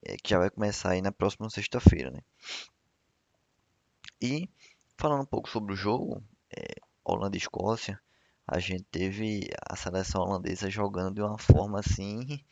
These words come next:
<laughs> bem deprimente. É, uma atuação que deixa preocupações grandes. É, a gente já tá em, nas vésperas do,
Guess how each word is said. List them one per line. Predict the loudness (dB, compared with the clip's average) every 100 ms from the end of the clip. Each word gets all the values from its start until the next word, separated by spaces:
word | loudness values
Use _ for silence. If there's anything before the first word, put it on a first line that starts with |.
| -20
<laughs> | -20 _ -14
bem | -4 0 2 2 2
deprimente. | 2 2 0 -2 -4 -8 -12 -18 -20 -20 -20 _ -10
É, | -6 -6 -8 -12 -20 -8
uma | 0 0
atuação | 2 0 0 -2 -6
que | -4
deixa | -6 -6 -6
preocupações | -2 -2 0 0 0 -2 -6 -6
grandes. | -4 -4 -4 -6 -12 -16 _ _ _ _ -16
É, | -8 -6
a |
gente | -4 -2
já | -2
tá | 0 -2
em, | -2 -6
nas | -4 -2 -2
vésperas | 0 0 0 2 0 0
do, | -2 -6 -8